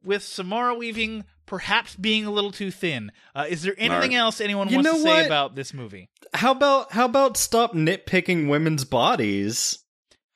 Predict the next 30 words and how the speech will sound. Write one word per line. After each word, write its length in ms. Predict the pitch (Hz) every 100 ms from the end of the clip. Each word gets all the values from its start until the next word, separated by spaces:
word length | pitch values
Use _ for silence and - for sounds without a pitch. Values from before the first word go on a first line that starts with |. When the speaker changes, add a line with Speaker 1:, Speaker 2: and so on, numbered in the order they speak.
| _ _ _ _ _ _ 113 - - 113 - 117 - - _ - _ _ _ _ _ _ _ _ _ _ _ _ _
Speaker 2:
Uh, 220 | 101 107 98
I 40 |
mean, 120 | 120 127
the 80 |
only 160 | 127 151
thing 160 | 151 127
I 60 |
wanted 260 | 123 123 101
to 60 |
mention 320 | 95 92 92 95
is 160 | 85
what 260 | 92 95 69
you 160 | 92
guys 460 | 87 95 90 87 87
see 560 | - 104 90 85 82 - _ _ -
coming. 380 | - 101 85 69
Is 140 | 82
this 180 | 95 -
a 60 | 95
franchise 680 | - 85 90 101 98 98
now 260 | 95 95 92
because 320 | 82 - 82
of 100 | 78
the 200 | 71 78 -
en-, 220 | 92 92 -
end 260 | 87 90 90
scene 460 | 92 90 87 85
with 100 | 78
the 80 | 82
book 560 | 78 82 85 - -